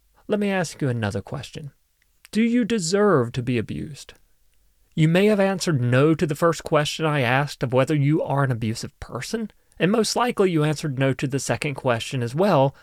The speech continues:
of whether you deserve to be abused. Here's the thing. If you have a tendency of beating yourself up and putting yourself down for the mistakes that you make or things that you don't get right or do wrong,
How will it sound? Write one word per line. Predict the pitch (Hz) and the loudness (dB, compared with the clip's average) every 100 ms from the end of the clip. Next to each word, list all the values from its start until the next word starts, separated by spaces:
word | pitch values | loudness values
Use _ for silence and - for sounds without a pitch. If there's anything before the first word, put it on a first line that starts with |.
| - | -6
of | 160 160 | -4 0
whether | 175 175 | 0 0
you | 185 | -2
deserve | 165 143 120 131 131 - | -2 -2 2 2 2 -2
to | 120 | -4
be | 131 196 | 0 2
abused. | 147 117 113 147 - - _ _ _ _ | 0 -4 -8 -12 -18 -20 _ _ _ _
Here's | - 156 180 - | 0 2 2 0
the | 156 | -6
thing. | - 95 127 - _ _ _ - | -6 -6 -10 -20 _ _ _ -8
If | 135 | -2
you | 170 214 | 2 2
have | 190 | 2
a | |
tendency | 170 - 247 254 247 - 208 | -2 -4 -4 -2 -4 -2 0
of | 127 | 2
beating | 156 170 190 185 | 2 2 0 0
yourself | 170 - 170 156 | -2 0 -2 2
up | 143 160 117 | 0 0 -4
and | 104 | -2
putting | 139 165 160 | 0 0 2
yourself | 151 - 143 147 - | 0 0 -2 -2 -2
down | 127 143 151 | 0 0 -2
for | 127 | -4
the | |
mistakes | 113 101 - 131 135 - | -4 -4 -4 -2 -2 -4
that | 156 | -4
you | 135 | -2
make | 110 123 151 - - - - | 0 0 0 -8 -20 -16 0
or | 156 | 0
things | - - 196 214 190 | 0 0 0 2 0
that | 185 | 0
you | 139 | 0
don't | 123 135 165 | 2 0 2
get | 180 - | -2 0
right | 135 139 151 | 2 2 0
or | - 117 | -2 -2
do | - 139 156 | 2 0 2
wrong, | 120 127 185 | 0 2 0